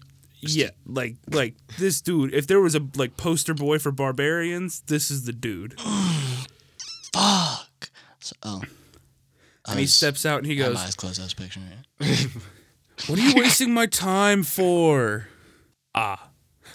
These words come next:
Speaker 1: this is Hyrus, my second in command,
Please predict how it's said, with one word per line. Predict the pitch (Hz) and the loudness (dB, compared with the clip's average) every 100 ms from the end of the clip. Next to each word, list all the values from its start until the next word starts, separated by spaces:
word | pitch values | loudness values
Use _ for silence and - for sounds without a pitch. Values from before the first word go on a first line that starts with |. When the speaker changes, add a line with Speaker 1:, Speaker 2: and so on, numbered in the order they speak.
| _ | _
Speaker 1:
this | 117 160 180 - - - _ _ _ _ _ _ _ - | -2 0 2 0 -2 -8 _ _ _ _ _ _ _ -10
is | 113 | -6
Hyrus, | 135 127 104 - - - _ _ _ _ - | -2 0 -2 -2 -4 -6 _ _ _ _ -10
my | 110 | -6
second | - 143 135 | 0 0 0
in | 123 | -2
command, | 120 123 107 98 107 - | -2 -4 -4 -4 -8 -12